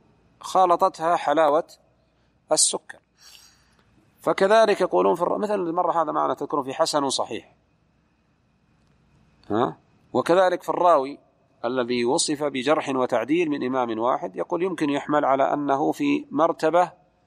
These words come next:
بين الوصفين، يعني أخذ من هذه وأخذ من هذه فينزل فيما بينهما. هذه المنهج، نحن الآن في المنهجية، هذا ثانيًا.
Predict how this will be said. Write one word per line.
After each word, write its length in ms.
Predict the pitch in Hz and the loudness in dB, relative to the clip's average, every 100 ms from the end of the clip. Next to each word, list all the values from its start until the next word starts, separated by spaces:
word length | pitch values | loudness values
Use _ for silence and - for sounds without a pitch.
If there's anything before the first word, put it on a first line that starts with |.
| _ - | _ 0
بين 240 | 156 190 | 2 4
الوصفين، 520 | 180 143 - 120 85 - _ _ _ _ _ _ _ _ _ _ _ _ _ | 4 2 0 -4 -12 -14 _ _ _ _ _ _ _ _ _ _ _ _ _
يعني 260 | 92 101 | -12 -4
أخذ 260 | 160 165 151 | -2 0 0
من 140 | 143 | 0
هذه 280 | 139 170 165 | 0 0 2
وأخذ 300 | 156 160 156 | 0 0 0
من 120 | 139 | -2
هذه 240 | 139 180 185 | 0 0 -2
فينزل 540 | 165 156 170 156 165 | -4 -2 -2 -4 -6
فيما 300 | 151 151 139 | -6 -4 -2
بينهما. 580 | 113 104 95 82 73 67 _ _ - - - _ _ _ _ _ _ _ _ | -4 -6 -8 -12 -18 -20 _ _ -20 -20 -20 _ _ _ _ _ _ _ _
هذه 260 | - 156 165 | 0 0 2
المنهج، 540 | 160 151 147 - - - | 0 2 0 -4 -12 -4
نحن 220 | 131 147 | -2 0
الآن 180 | 156 165 | 2 2
في 60 | |
المنهجية، 640 | 151 151 147 143 147 123 131 | 0 -4 -2 0 0 0 0
هذا 120 | 127 | -2
ثانيًا. 440 | - 117 85 73 | -2 -4 -4 -14